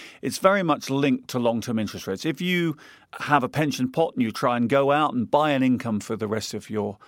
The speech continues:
life, then if interest rates are low, you buy a lot less than you did before. So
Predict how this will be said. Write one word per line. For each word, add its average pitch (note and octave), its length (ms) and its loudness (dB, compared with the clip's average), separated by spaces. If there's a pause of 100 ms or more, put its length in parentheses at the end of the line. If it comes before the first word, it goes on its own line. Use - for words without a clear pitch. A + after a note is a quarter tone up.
(140)
life, C#3 520 0
then A#2 240 2
if A2+ 100 -2
interest C#3 320 -4
rates A#2 220 0
are A#2 80 2
low, A#2 320 2
you A2 280 0 (180)
buy A2+ 260 4
a A2 80 -2
lot A2+ 200 0 (160)
less A#2+ 360 0
than G#2 120 -2
you G2 120 -2
did G#2 160 -4
before. G2+ 320 -4
So A#2+ 240 0